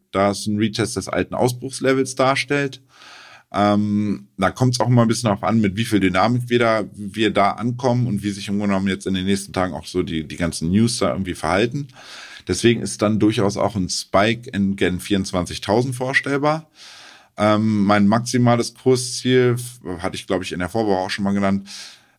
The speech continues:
ähm, auf der Unterseite stellt der Bereich dreiundzwanzigtausendzweihundertfünfzig dar. Ähm, d-, wie gesagt, aber es wird einfach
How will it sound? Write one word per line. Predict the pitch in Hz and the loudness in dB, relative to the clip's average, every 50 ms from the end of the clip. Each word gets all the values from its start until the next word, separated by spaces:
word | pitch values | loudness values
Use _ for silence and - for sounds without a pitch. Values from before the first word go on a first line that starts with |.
| _ | _
ähm, | - 92 95 95 98 95 95 92 90 - | 0 2 4 4 4 2 2 0 0 0
auf | - 101 - | -2 0 2
der | - 71 | 0 0
Unterseite | 85 113 104 107 98 87 95 95 78 87 | 0 2 2 2 2 4 2 2 2 0
stellt | 85 - - 92 87 90 90 87 - | -4 -2 0 2 2 2 2 0 0
der | 87 85 | -2 -2
Bereich | 78 82 - 85 87 90 87 - | -2 -2 0 0 0 0 0 -4
dreiundzwanzigtausendzweihundertfünfzig | - 78 85 92 95 95 - - 95 95 - - - - - 85 85 85 80 78 - - - 78 82 80 78 - - - - - 120 120 123 - - - - 131 131 127 - - - - | -6 -2 0 0 0 -2 -2 -4 -4 -4 -4 -8 -8 -6 -4 -2 -2 -2 -2 -6 -8 -6 -6 -4 -2 -2 -4 -6 -8 -14 -2 0 0 0 0 -4 -8 -4 0 0 0 0 -2 -8 -12 -2
dar. | - 117 117 123 127 127 131 135 127 123 - - - - - - - _ _ _ _ _ | 0 2 4 4 4 4 2 0 -6 -12 -20 -20 -20 -20 -20 -20 -20 _ _ _ _ _
Ähm, | - 92 95 95 95 95 98 98 98 95 87 - _ _ _ _ | -4 -2 0 0 0 0 2 2 0 0 -2 -6 _ _ _ _
d-, | 73 73 65 | -12 -10 -6
wie | - 98 | -6 -2
gesagt, | 90 98 85 92 85 - | 0 2 2 0 0 0
aber | 71 78 85 | -2 -2 -2
es | 82 - - | -2 -2 -4
wird | 104 101 - - | -4 -4 0 0
einfach | 101 101 101 101 92 - - - | 0 2 2 0 -2 -2 -6 -14